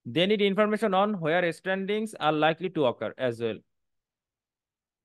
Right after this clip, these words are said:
তোমাকে when এর আনসার যেমন জানতে হবে, একই সাথে where এর আনসারও জানতে হবে। তাহলে যে তুমি তাকে কনজার্ভ করতে পারবে। কনজারভেশনিস্ট যারা,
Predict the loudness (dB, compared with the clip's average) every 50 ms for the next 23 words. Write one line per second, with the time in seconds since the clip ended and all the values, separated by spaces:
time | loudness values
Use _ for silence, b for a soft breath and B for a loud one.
0 | _ _ _ _ _ _ _ _ _ _ _ _ _ _ 2 2 2 4 2 2
1 | 2 4 4 4 4 4 4 4 2 2 0 0 2 2 0 0 2 2 0 0
2 | 0 0 0 2 2 2 2 2 -2 -2 -2 -4 -6 -4 -2 -2 -2 2 2 2
3 | 4 2 0 0 -2 -2 -4 -4 -2 -2 -4 -4 -2 -4 -2 -2 -2 -2 2 6
4 | 6 8 8 6 6 8 6 6 6 4 -2 -4 -4 -2 -2 -2 -2 0 2 2
5 | 2 2 4 6 4 4 6 4 -2 -2 0 2 2 4 4 2 2 2 0 0
6 | 2 0 -2 -2 -2 -6 -4 -4 -4 -4 -2 0 2 2 2 2 0